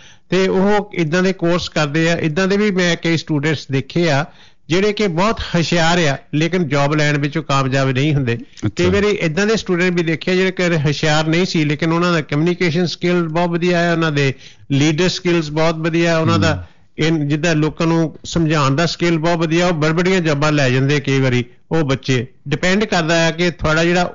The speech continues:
Speaker 1: overall personality development ਆ, ਉਹ ਕਿੱਦਾਂ ਦੀ ਹੋਈ ਆ, ਅਤੇ ਤੁਹਾਡੇ ਇੰਟਰਸਟ ਕਿਹੜੀ ਜੌਬ ਦੇ ਵਿੱਚ ਆ,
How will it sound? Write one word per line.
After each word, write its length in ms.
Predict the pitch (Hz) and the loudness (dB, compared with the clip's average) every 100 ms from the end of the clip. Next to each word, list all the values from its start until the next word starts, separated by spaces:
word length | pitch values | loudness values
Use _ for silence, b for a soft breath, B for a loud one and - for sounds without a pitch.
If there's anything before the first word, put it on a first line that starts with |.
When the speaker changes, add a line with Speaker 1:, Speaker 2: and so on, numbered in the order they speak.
| 160 | -2
Speaker 1:
overall 280 | 156 220 214 | 0 2 0
personality 760 | 190 156 - 170 160 151 175 151 | 0 0 0 0 0 0 0 0
development 560 | 131 135 135 160 151 147 | 0 0 -2 -2 -2 0
ਆ, 180 | 131 131 B B - | -2 -2 B B -2
ਉਹ 180 | 196 190 | 0 0
ਕਿੱਦਾਂ 320 | 143 131 156 | -2 0 0
ਦੀ 120 | 170 | 2
ਹੋਈ 320 | 165 170 175 | 2 2 2
ਆ, 100 | 180 180 B - | 0 -2 B -6
ਅਤੇ 160 | 170 214 | -2 0
ਤੁਹਾਡੇ 360 | 190 185 196 - | 0 0 0 0
ਇੰਟਰਸਟ 640 | 160 175 - 202 208 - | 0 0 -2 0 0 -4
ਕਿਹੜੀ 340 | - 175 175 180 | -4 0 0 0
ਜੌਬ 280 | 147 135 | 2 2
ਦੇ 120 | 135 139 | 2 0
ਵਿੱਚ 300 | 135 135 131 | 0 -2 -2
ਆ, 140 | 117 | -2